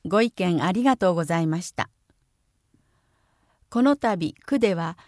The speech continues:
人命尊重の理念に立って、交通事故死傷者をなくすことを目標として、国や東京都の計画を踏まえた第九次杉並区交通安全計画を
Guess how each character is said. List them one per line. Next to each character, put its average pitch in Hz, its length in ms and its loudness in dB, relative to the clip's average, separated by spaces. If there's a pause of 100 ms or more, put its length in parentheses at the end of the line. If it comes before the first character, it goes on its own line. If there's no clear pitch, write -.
(300)
人 262 240 6
命 277 200 8
尊 262 280 2
重 247 220 0
の 240 140 2
理 254 160 2
念 214 220 2
に 175 80 0
立 165 120 -8
っ 170 100 -6
て、 - 360 -12 (480)
交 269 200 4
通 262 240 2
事 240 160 -4
故 240 140 2
死 - 220 -8
傷 262 160 2
者 190 220 0
を 175 80 2
な 180 160 0
く 240 180 -10
す - 120 -8
こ 202 180 -2
と 190 220 2
を - 20 4
目 180 260 -2
標 226 220 2
と 208 220 -4
し - 100 -12
て、 185 260 -8 (520)
国 254 340 4
や 226 220 0 (180)
東 277 240 6
京 277 240 4
都 202 160 0
の 190 140 0
計 240 240 0
画 226 340 0
を 220 80 0
踏 220 120 -4
ま 214 200 0
え 165 80 -2
た 143 240 -6 (480)
第 247 260 2
九 208 320 0
次 156 320 -6
杉 254 340 2
並 247 340 2
区 - 280 -8
交 277 240 4
通 262 320 0
安 247 220 4
全 226 260 0
計 233 220 0
画 165 360 -4
を - 140 -2